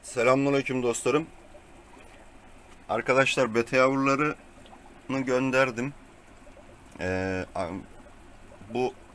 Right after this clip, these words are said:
hani uf-, büyük olan yavruları. Biliyorsunuz hep bunların içinde bete yavruları vardı. Ee, ve soğuk olduğunu, hani buranın ısısının yetmediğini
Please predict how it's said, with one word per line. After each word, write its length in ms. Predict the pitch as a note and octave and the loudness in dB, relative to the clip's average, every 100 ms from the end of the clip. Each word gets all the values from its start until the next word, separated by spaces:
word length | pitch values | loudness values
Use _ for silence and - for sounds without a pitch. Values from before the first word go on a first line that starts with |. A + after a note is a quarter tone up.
| - | -6
hani 160 | F#2+ F#2+ | -6 -6
uf-, 480 | - - - F#2 | -12 -18 -18 -12
büyük 240 | G2+ B2+ B2 | -6 -2 2
olan 180 | G#2+ F#2+ | 2 0
yavruları. 640 | G2 F#2 F2+ F2+ F#2+ C#3 E3 - - - - - - - - - | 0 -2 -2 -4 -4 -4 -8 -20 -20 -20 -20 -20 -20 -20 -20 -14
Biliyorsunuz 360 | A2 A#2 A2+ G2+ | -8 -6 -4 -6
hep 80 | G#2+ - | -6 -6
bunların 240 | A2+ A#2 | -4 -2
içinde 360 | A2 A#2 A2+ G#2 | -4 -4 -2 -2
bete 220 | A2 A2+ | -2 0
yavruları 480 | A2 A2 A2 A2+ A#2 | 0 0 0 0 2
vardı. 340 | G2 F#2 A#2 - - - - - - - - - - - - - - - - F2 | 0 0 -6 -8 -20 -20 -20 -20 -20 -20 -20 -20 -20 -20 -20 -20 -20 -20 -14 -10
Ee, 280 | F2 F2 F2 F2 E2+ - - - - - | -8 -6 -6 -8 -10 -14 -14 -14 -16 -6
ve 220 | G2+ A2+ - - - - - - - - - - | 0 0 -2 -18 -18 -18 -18 -20 -20 -20 -20 -14
soğuk 420 | - G#2 A#2+ B2+ | -4 0 0 2
olduğunu, 580 | A#2+ A2+ B2 A#2 A#2 A#2+ - - - - | 2 2 0 2 0 -2 -12 -20 -20 -12
hani 240 | F#2+ F#2 | -8 -6
buranın 380 | F#2+ G#2+ A2+ A2+ - - - - - - - - | -4 -4 -4 -6 -12 -20 -20 -20 -20 -20 -20 -16
ısısının 520 | - A2 - A#2 A#2 A#2 | -10 -6 -4 -2 -2 0
yetmediğini 800 | G#2+ A#2 B2 G#2+ A2 A2+ A#2 | -2 -2 -4 -2 -2 0 -2